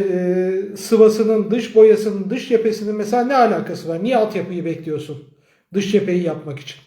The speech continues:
Ondan sonra bakıyoruz işte pencereler takılmamış, pimapenler, pencereler, kapılar takılmamış.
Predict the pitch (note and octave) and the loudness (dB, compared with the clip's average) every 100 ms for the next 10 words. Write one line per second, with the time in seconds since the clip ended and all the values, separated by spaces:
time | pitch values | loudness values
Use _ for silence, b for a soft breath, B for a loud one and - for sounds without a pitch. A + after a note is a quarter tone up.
0 | _ _ _ _ _ _ _ _ _ b | _ _ _ _ _ _ _ _ _ b
1 | b b b - G3+ A#3 C4+ C4+ C4 A#3+ | b b b 0 4 6 4 2 2 2
2 | G#3 D#3+ G3 G3 C4+ C4+ G#3+ B3 G#3 G3+ | 2 0 -2 -2 -2 -4 -4 -2 0 2
3 | G#3+ A#3 B3+ A#3+ B3 C4+ B3+ A3 F3+ G3+ | 6 6 6 2 -2 -4 -4 -4 -6 -4
4 | G3+ G3+ G#3+ G#3 G#3+ G#3+ G3 G3 A3 G#3+ | -2 0 0 0 0 0 -2 2 4 4
5 | - F3+ F3 G#3 A3+ A3+ A3 B3 A3+ D3 | 0 -4 -2 0 2 0 -2 -2 -4 -4
6 | C3 | -10